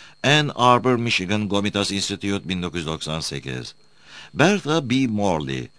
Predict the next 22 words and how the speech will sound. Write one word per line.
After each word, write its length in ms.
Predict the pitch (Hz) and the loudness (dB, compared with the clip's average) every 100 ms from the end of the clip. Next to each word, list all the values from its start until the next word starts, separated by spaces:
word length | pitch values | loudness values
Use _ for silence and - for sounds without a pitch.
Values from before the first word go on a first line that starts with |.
| _ - | _ -6
Marsovan, 680 | 113 143 - 76 69 65 | -4 -4 -4 -4 -4 -6
bin 160 | 65 95 | -6 -6
dokuz 180 | 92 92 | -6 -6
yüz 60 | |
on 220 | 85 78 65 | -6 -6 -6
beş. 260 | 65 - - - - | -6 -8 -10 -18 -8
The 160 | 78 | -6
Diaries 440 | 73 101 113 113 104 | 0 2 2 0 -2
of 180 | 107 - | -4 -6
Bertha 460 | 87 127 131 123 123 | -2 0 0 -2 -2
Morley, 540 | 95 92 76 71 64 - _ _ | 0 0 -2 -6 -8 -14 _ _
Ann 260 | 135 156 147 | 2 2 2
Arbor, 380 | - 139 143 139 | 2 4 4 2
Michigan, 500 | 123 127 87 78 80 | 0 -2 -2 -4 -4
Gomitas 420 | 98 92 73 76 | -4 -4 -4 -4
Institute, 480 | 78 76 82 98 87 | -4 -6 -6 -6 -6
iki 180 | 69 73 | -6 -4
bin. 260 | 67 64 - _ _ _ - - - - | -6 -8 -12 _ _ _ -20 -20 -20 0
Tracy 440 | 147 196 - 170 - | 4 4 4 2 2
Atkinson, 680 | 147 - 85 73 - 65 60 | 0 0 -4 -4 -4 -6 -8
The 60 | 73 | -8
German, 760 | - 104 139 135 127 131 127 | -2 0 0 0 -2 -4 -6